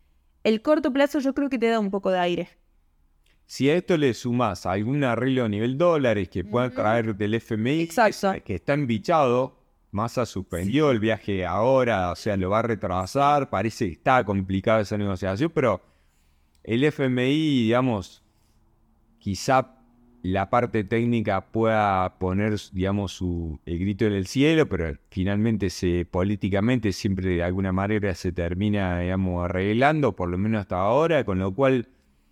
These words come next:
Speaker 2: F M I no lo debería empujar al precipicio, por lo menos el gobierno este. Así que si hay algún arreglo por ese lado, quizá te traiga mayor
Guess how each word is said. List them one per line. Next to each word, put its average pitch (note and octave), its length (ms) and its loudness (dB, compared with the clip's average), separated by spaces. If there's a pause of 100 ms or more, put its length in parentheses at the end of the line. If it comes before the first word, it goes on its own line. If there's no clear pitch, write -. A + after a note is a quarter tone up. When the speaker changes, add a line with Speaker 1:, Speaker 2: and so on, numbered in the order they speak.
(580)
Speaker 2:
F A#2+ 220 0
M A2 200 2
I C#3+ 200 2
no C3 180 2
lo A#2 180 2
debería A2 480 2
empujar A2 460 -2
al G#2 120 0
precipicio, F#2+ 720 -2
por D#2+ 180 -4
lo D#2+ 80 -2
menos G2 240 -2
el E2 40 -2
gobierno G2 440 0
este. A#2+ 420 -2 (640)
Así F#2+ 340 0
que A2+ 520 0 (120)
si - 240 -6
hay B2 140 2
algún A#2 340 0
arreglo A2+ 460 0
por A2 160 -2
ese A2+ 240 -4
lado, C#3+ 340 2
quizá B2 600 2
te G2+ 140 -2
traiga A#2+ 360 0
mayor G2 720 -2